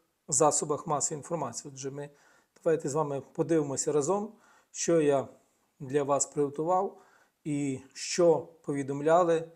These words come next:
про події, новини, які стосуються України, впливові змі у Сполучених Штатах Америки, Великої Британії, Франції, Німеччини, Іспанії та Італії.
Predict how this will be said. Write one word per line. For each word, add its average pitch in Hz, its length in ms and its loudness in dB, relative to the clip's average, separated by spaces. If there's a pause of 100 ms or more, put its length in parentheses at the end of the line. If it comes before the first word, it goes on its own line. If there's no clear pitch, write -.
(520)
про 151 480 4
події, 156 680 -2
новини, 160 480 2
які 143 520 -6
стосуються 147 680 -4
України, 175 540 -2 (1200)
впливові 165 680 6
змі 139 380 -2
у - 140 -4
Сполучених 147 460 -2
Штатах 123 420 -6
Америки, 175 680 -4 (320)
Великої 135 520 0
Британії, 165 840 -4 (680)
Франції, 180 600 2
Німеччини, 156 560 -4
Іспанії 147 480 -2
та 143 380 -2
Італії. 131 580 -4